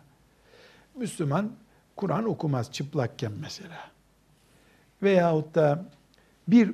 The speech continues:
örf, ayak ayak üstüne atıp koltuğa yaslanmayı müstehcen kabul ediyorsa, mesela bir delikanlının, gencin babasının önünde veya bir kız çocuğunun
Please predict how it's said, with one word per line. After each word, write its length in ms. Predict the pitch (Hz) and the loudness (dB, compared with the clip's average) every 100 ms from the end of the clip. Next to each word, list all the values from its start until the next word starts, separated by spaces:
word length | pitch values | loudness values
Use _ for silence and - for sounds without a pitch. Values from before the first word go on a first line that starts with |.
| - | 6
örf, 280 | 185 180 117 - - - _ _ - | 8 8 4 -6 -18 -20 _ _ 6
ayak 320 | 185 214 185 | 8 8 6
ayak 280 | 160 147 156 | 2 2 -2
üstüne 380 | 127 - 151 | -6 -2 0
atıp 460 | 143 120 - 165 - | 0 -2 -4 -10 -4
koltuğa 420 | 170 156 175 165 | -2 -2 0 2
yaslanmayı 800 | 147 139 139 151 143 139 139 120 - - _ _ _ _ | 2 0 -2 -2 -2 2 2 2 -4 -20 _ _ _ _
müstehcen 600 | 165 156 180 160 160 185 160 | -2 0 0 0 4 4 4
kabul 260 | 131 123 | -2 -2
ediyorsa, 420 | 113 113 110 - 190 | -4 -6 -8 -6 -2
mesela 560 | 180 156 135 127 127 - - - - _ _ | 0 2 2 2 -2 -8 -20 -20 -20 _ _
bir 240 | 202 151 131 | -2 0 4
delikanlının, 840 | 165 165 160 135 117 110 160 196 - _ _ _ _ _ _ _ _ - | 4 4 4 2 2 -2 -2 -2 -8 _ _ _ _ _ _ _ _ -6
gencin 580 | 139 147 135 123 120 131 - _ _ _ _ _ | 2 4 4 0 -4 -6 -12 _ _ _ _ _
babasının 580 | 170 165 160 185 170 170 | 8 10 4 2 -2 -2
önünde 440 | 147 131 117 107 92 - _ _ - | -2 -2 -4 -6 -10 -14 _ _ 2
veya 340 | 190 170 156 | 4 4 4
bir 140 | 160 165 | 0 0
kız 320 | 170 143 - | 0 0 -8
çocuğunun 640 | - 143 131 131 127 170 | -4 -2 0 -2 0 0